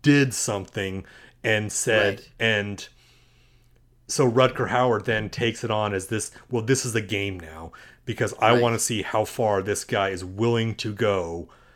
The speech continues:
Speaker 1: to
Speaker 2: C.
Speaker 1: save
Speaker 2: Thomas
Speaker 1: himself."
Speaker 2: Howell is his survivor girl. He's like,
Speaker 1: Yes.
Speaker 2: "Okay,
Speaker 1: He's
Speaker 2: let's
Speaker 1: going,
Speaker 2: go."
Speaker 1: that is his, now his mission, because, 'cause Rutger Hauer, like, I think, I think his character is defined as, "I don't care what happens to me. I don't care if I die, whatever it is. I just want to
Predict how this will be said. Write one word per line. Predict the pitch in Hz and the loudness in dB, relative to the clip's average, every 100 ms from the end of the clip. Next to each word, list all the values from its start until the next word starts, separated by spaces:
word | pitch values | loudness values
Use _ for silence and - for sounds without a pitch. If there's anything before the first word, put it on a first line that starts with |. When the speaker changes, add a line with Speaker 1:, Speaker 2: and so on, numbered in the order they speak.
| _ _ - | _ _ -12
Speaker 1:
to | 113 | -6
Speaker 2:
C. | 101 - 107 | -4 2 4
Speaker 1:
save | 104 | 4
Speaker 2:
Thomas | 135 117 | 2 -2
Speaker 1:
himself." | 113 120 110 | 0 2 2
Speaker 2:
Howell | 101 95 | 0 -2
is | |
his | 120 104 | -4 -6
survivor | 117 104 104 104 98 | -6 -6 -6 -6 -8
girl. | 92 92 90 | -8 -8 -8
He's | 98 98 | -8 -6
like, | 117 | -2
Speaker 1:
Yes. | 110 107 151 | -2 0 -4
Speaker 2:
"Okay, | 143 - _ _ | -6 -12 _ _
Speaker 1:
He's | - 120 113 | -4 -2 0
Speaker 2:
let's | 135 | 0
Speaker 1:
going, | 123 107 | 0 2
Speaker 2:
go." | |
Speaker 1:
that | 110 123 | 6 6
is | 117 | 6
his, | 127 104 | 2 -2
now | 113 113 120 104 | 0 2 2 2
his | 117 117 | -2 -2
mission, | 110 - | -4 -4
because, | 98 123 - - - - | -2 -2 -2 -8 -20 -6
'cause | 143 135 | -2 6
Rutger | 185 - 143 | 6 6 4
Hauer, | 127 110 117 | 4 2 0
like, | 110 - - | -4 -4 -4
I | |
think, | - 135 127 | 0 0 0
I | 107 | 0
think | 135 | -2
his | 113 - | -4 0
character | 127 117 113 | 2 2 0
is | 98 | -6
defined | 110 113 107 | -2 -2 -2
as, | 101 - - - | -4 -8 -6 4
"I | 139 | 4
don't | 143 | 4
care | - 131 | -2 0
what | 127 - | 0 0
happens | 110 110 - | 0 -2 -6
to | 107 | -6
me. | 104 85 - - _ _ - - | -6 -8 -18 -20 _ _ -10 2
I | 123 | 4
don't | 127 | 4
care | - 113 | 2 0
if | - | -2
I | 98 | 0
die, | 127 139 139 | 2 4 4
whatever | 113 113 117 107 | 4 2 2 2
it | |
is. | 113 113 - - - | 2 2 -4 -20 -6
I | 113 110 | 0 0
just | 107 135 - | 2 -2 0
want | 123 110 117 - | 0 -2 -2 -8
to | - 117 101 98 | -6 -4 -4 -8